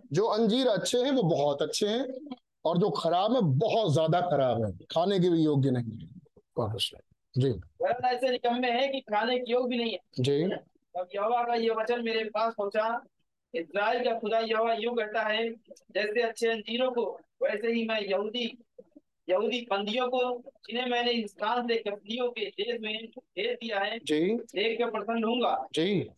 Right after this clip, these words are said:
Speaker 2: मैं उन पर कृपा दृष्टि रखूंगा और उनको इस देश में लौटा ले आऊंगा और उन्हें नष्ट न करूंगा, परंतु बनाऊंगा,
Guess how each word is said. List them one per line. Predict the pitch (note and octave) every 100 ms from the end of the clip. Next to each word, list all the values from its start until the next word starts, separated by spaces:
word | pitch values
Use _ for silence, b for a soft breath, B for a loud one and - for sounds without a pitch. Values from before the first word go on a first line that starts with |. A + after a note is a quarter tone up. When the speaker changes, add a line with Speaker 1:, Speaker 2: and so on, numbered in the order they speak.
| _ _ F3+
Speaker 2:
मैं | G3+
उन | B3 C4
पर | B3
कृपा | A3+ - G#3+ A3+ A3
दृष्टि | G#3+ -
रखूंगा | B3 A3+ - A3+ A3 A3+ A#3 - -
और | F#3 G3+
उनको | A3+ A#3+ A#3
इस | G3+
देश | - G#3+ A#3+
में | A#3 A3
लौटा | G3 G3+ A3+ A3+
ले | A3+
आऊंगा | A3+ A3+ A3 A3+ A3 _ _ -
और | G3
उन्हें | G#3 G#3+
नष्ट | G#3 A#3 A#3
न | A#3
करूंगा, | A3+ A#3 A3+ A3 A3+ - _ _
परंतु | F#3 A3+ A3+
बनाऊंगा, | G3 G#3 B3 A#3 - -